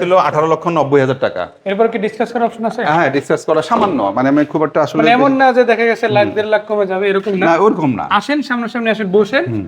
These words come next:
Speaker 2: যতটুকু সম্মান না করলেই না, সেই সম্মানটুকু কিন্তু আপনাদের জন্য
Speaker 1: ইনশাআল্লাহ,
Speaker 2: থাকবে।
Speaker 1: ওইটুকু আপনারা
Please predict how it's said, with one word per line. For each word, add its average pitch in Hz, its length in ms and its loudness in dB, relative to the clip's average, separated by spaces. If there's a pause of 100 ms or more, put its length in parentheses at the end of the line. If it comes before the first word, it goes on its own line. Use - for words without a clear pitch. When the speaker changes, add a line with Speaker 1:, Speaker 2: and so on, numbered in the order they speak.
(260)
Speaker 2:
যতটুকু 247 480 0
সম্মান 240 320 -4
না 208 180 0
করলেই 226 220 -2
না, 226 220 0
সেই 220 180 -8
সম্মানটুকু 196 440 -4
কিন্তু 202 180 -2
আপনাদের 185 240 -2
জন্য 165 120 2
Speaker 1:
ইনশাআল্লাহ, 151 220 4
Speaker 2:
থাকবে। 147 140 0
Speaker 1:
ওইটুকু 165 140 0
আপনারা 151 160 0